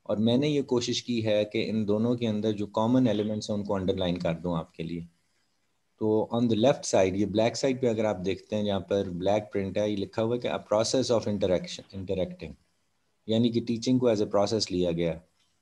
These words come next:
और राइट साइड पे भी ऐसा ही है, teaching is a process, यानी कि इसके अंदर कोई ऐसी, कोई ऐसा, अ, अ, गुमान नहीं है कि ये एक लीनियर प्रोसेस, बल्कि ये कंटीन्यूअस प्रोसेस है। कंटीन्यूअस का प्रोसेस या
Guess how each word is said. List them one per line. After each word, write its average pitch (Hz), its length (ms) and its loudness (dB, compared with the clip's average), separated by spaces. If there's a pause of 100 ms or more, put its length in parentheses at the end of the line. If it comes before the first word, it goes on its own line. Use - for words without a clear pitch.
(120)
और 95 120 -2
राइट 117 260 0
साइड 135 240 2
पे 139 100 2
भी 120 180 0
ऐसा 104 240 2
ही 92 160 0
है, 92 120 -2
teaching 110 360 0
is 98 60 -2
a 95 60 0 (100)
process, 90 420 -2
यानी 113 220 2
कि 120 80 0
इसके - 400 0
अंदर 143 320 2
कोई 147 420 0
ऐसी, 123 480 2 (840)
कोई 131 160 0
ऐसा, 123 560 4
अ, 98 240 -4 (1300)
अ, 90 240 -6
गुमान 98 460 2
नहीं 135 240 6
है 151 80 0
कि 139 100 -2
ये 127 260 4
एक 120 220 -2
लीनियर 120 440 4
प्रोसेस, 113 380 0
बल्कि 120 300 0
ये 131 160 2
कंटीन्यूअस 131 600 2
प्रोसेस 87 480 -4
है। 87 60 -14
कंटीन्यूअस 160 520 2
का 165 120 0
प्रोसेस 120 600 0
या 117 280 2